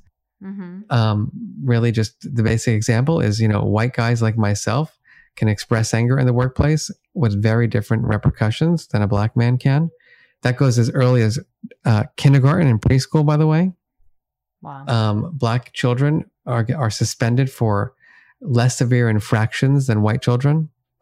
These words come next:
Speaker 2: in preschools. And then there's the last skill of regulating emotion, like, the strategies that we use to manage our own emotions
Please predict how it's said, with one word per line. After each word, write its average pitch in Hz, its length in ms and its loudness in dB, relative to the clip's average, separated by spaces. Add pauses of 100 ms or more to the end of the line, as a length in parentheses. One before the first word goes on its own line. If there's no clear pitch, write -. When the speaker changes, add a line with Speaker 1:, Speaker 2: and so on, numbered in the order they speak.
(200)
Speaker 2:
in 123 340 0 (300)
preschools. 156 600 0 (920)
And 139 120 4
then 160 100 4
there's 170 200 2
the 160 80 2
last 165 280 2
skill 120 360 0
of 117 180 0
regulating 113 520 4
emotion, 107 560 -2 (360)
like, - 200 -8 (200)
the 120 100 0
strategies 139 800 0
that 120 140 -2
we 117 120 2
use 113 420 2
to 101 140 0
manage 117 400 2
our 113 80 0
own 127 180 2
emotions 156 720 2